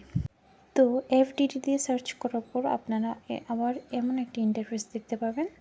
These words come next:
তারপর এখান থেকে আপনারা নিচের দিকে স্ক্রল করতে থাকবেন। তো আমি এখানে নিচের দিকে স্ক্রল করছি। তারপর নিচে দেখতে পাবেন রিলেটেড পোস্ট। তো রিলেটেড পোস্টের নিচে, আহ, বোল্ড করা একটা কালো রঙের টাইটেল দেখতে পাবেন, এটা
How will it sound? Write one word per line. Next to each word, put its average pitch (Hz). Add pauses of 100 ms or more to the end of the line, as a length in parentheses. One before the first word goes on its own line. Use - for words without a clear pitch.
(720)
তারপর 240
এখান 240
থেকে 240
আপনারা 226
নিচের 226
দিকে 233
স্ক্রল 233
করতে 247
থাকবেন। 277 (640)
তো 247
আমি 240
এখানে 240
নিচের 233
দিকে 240
স্ক্রল 233
করছি। 262 (560)
তারপর 254
নিচে 247
দেখতে 233
পাবেন 262
রিলেটেড 233 (180)
পোস্ট। 214 (500)
তো 254
রিলেটেড 233 (120)
পোস্টের 240
নিচে, 254 (680)
আহ, 226
বোল্ড 240
করা 269
একটা 240
কালো 220
রঙের 220 (500)
টাইটেল 240
দেখতে 247
পাবেন, 240 (140)
এটা 233